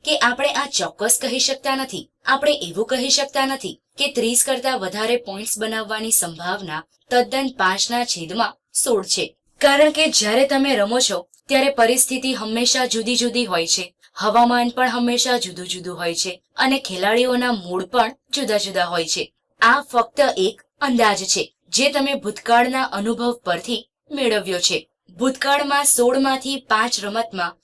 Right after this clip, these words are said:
આ સાચું બન્યું છે, તેથી આપણે એવું અનુમાન લગાવી શકીએ કે આવું કંઈક બની શકે. એવું પણ બને કે ત્રીસ પોઇન્ટ કરતા વધારે સ્કોર ન થાય. આમ આ ફક્ત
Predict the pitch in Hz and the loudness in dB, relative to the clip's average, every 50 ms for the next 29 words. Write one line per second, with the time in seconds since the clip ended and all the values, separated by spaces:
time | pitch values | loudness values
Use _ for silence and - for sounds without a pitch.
0 | _ - 220 247 247 - 254 240 233 240 262 254 208 196 185 175 180 185 185 - | _ -2 0 2 2 4 2 2 2 0 -2 -4 -4 -6 -6 -6 -6 -2 -2 -2
1 | 202 175 - _ _ _ _ _ - 262 262 269 269 - 214 220 220 247 262 262 | -2 -4 -8 _ _ _ _ _ -2 -2 0 -2 -2 -2 -2 -2 0 0 0 0
2 | - 240 247 247 262 - 214 214 226 240 240 247 247 247 233 208 190 185 226 233 | 0 0 0 0 -2 -2 -2 -2 -2 0 0 0 0 -2 -2 -2 -2 0 0 0
3 | 233 240 254 - - 190 - - 170 175 170 170 _ _ _ _ _ 254 262 262 | 0 0 0 0 -2 -2 -6 -10 -12 -12 -12 -14 _ _ _ _ _ 0 0 2
4 | - - 196 196 185 247 247 - 202 190 208 240 - - - _ _ _ 262 247 | 2 0 -2 0 0 -2 0 0 -4 -4 -4 -8 -12 -16 -18 _ _ _ -4 -2
5 | 254 240 208 202 - - 190 - - 156 - - _ _ _ _ - 240 254 240 | -2 0 0 0 0 0 0 -2 -6 -8 -8 -10 _ _ _ _ 0 2 2 2
6 | 254 294 294 302 302 294 254 208 190 185 185 196 - _ _ _ - 269 277 277 | 0 0 2 2 0 2 2 2 0 0 -4 -8 -10 _ _ _ -4 -4 -4 -2
7 | - 247 233 240 269 262 - - - 269 277 277 269 - 262 262 247 254 269 247 | -2 -2 0 2 2 2 2 2 0 0 -2 -2 -2 -4 -4 -4 -2 0 0 0
8 | 220 190 190 180 214 220 233 240 247 240 - - - 370 359 415 - - _ _ | 0 -2 -4 -4 0 0 2 2 2 2 0 -2 -2 -4 -4 -4 -4 -8 _ _
9 | _ 339 294 254 233 202 - 190 180 - - _ _ _ _ _ - 269 285 269 | _ -6 -2 -2 -2 -2 -2 -4 -6 -6 -6 _ _ _ _ _ 2 2 2 2
10 | - - 196 226 247 - - 185 175 - - | 0 0 0 0 0 0 -2 -2 -2 0 2